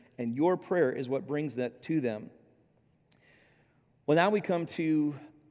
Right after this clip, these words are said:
an interesting phrase of the Lord's Prayer, which has two parts. "Forgive us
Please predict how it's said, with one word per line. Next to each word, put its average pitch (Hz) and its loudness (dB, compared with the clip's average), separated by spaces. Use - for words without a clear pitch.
an 120 -4
interesting 143 -4
phrase 127 -2
of 131 -2
the 120 -4
Lord's 127 0
Prayer, 113 -2
which 120 -4
has 120 -2
two 160 -8
parts. - -4
"Forgive 151 4
us 202 2